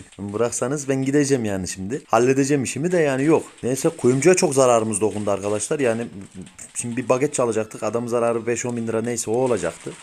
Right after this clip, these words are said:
Ama şimdi yani adamın ne cam kaldı ne çerçeve kaldı. Bir şey kalmadı. Yani bir an önce buradan kurtulmaya çalışıyorum. Ne kadar az zarar o kadar iyidir. Yani kredi çekeceğim. Bu kuyumcunun, e, camlarını şey yapacağım arkadaşlar. Yani ödeyeceğim, yapacak bir şey yok. Adam,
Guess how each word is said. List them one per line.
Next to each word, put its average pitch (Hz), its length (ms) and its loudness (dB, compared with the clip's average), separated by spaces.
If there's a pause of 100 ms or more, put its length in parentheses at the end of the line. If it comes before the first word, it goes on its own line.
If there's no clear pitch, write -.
(120)
Ama 127 200 -2
şimdi 139 300 0
yani 135 220 2
adamın 127 340 0
ne 131 120 0
cam 127 200 2
kaldı 117 280 -2
ne 123 100 -4
çerçeve 127 440 0
kaldı. 95 360 -2 (120)
Bir 98 60 -6
şey 123 200 -2
kalmadı. 113 440 -4 (340)
Yani 110 280 -2
bir 131 60 6
an 139 120 6
önce 135 280 2 (140)
buradan 123 260 -2
kurtulmaya 131 400 -2
çalışıyorum. 110 540 -4
Ne 123 100 -2
kadar 123 200 0
az 120 160 2
zarar 113 240 0
o 120 100 0
kadar 117 200 -2
iyidir. 117 420 -4
Yani 110 280 0 (120)
kredi 135 280 4
çekeceğim. 117 420 -2 (420)
Bu 113 160 -2 (440)
kuyumcunun, 123 500 0 (140)
e, 92 580 -4
camlarını 107 560 0 (140)
şey 113 160 -2
yapacağım 104 320 -2
arkadaşlar. 92 520 -6
Yani 90 280 -8 (260)
ödeyeceğim, 101 440 -4
yapacak 92 320 -6
bir - 60 -6
şey 123 100 -2
yok. 104 100 -4
Adam, 95 240 -2